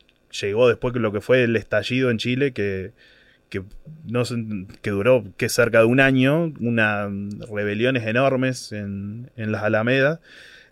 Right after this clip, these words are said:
Eh, consultarte, ¿qué, se avanzó algo con Boric en ese sentido? ¿Kast puede, puede retrotraer alguna reforma o viene a, a profundizar el modelo neoliberal en la educación de chilena?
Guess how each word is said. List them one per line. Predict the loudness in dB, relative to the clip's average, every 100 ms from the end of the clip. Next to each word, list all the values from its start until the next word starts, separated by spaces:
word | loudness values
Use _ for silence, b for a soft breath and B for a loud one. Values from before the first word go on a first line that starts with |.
| 0
Eh, | 4 6 4 0 -2 -4
consultarte, | 0 2 2 6 6 6 0 -6 -8 0
¿qué, | 2 2 -2
se | -6 2 4
avanzó | 6 4 4 6
algo | 6 6 6
con | 6
Boric | 6 6 6
en | 0 -2
ese | -4
sentido? | -2 -2 0 2 4 4 2 -6 0
¿Kast | 2 2 -2 _
puede, | 2 4 4 4 2 -4
puede | -8 -4 0 0
retrotraer | 0 -2 0 -2 0 2 4 4
alguna | 2 0 -2
reforma | -2 -4 -2 0 -2 -2
o | -2 -2
viene | -2 -4 -4
a, | -4 -6
a | -4
profundizar | -4 -2 -6 -6 -4 -2
el | -2
modelo | 0 2 2 2
neoliberal | 0 -2 -2 -2 -4
en | -4
la | -4
educación | -4 -4 -8 -8
de | -8
chilena? | -8 -8 -10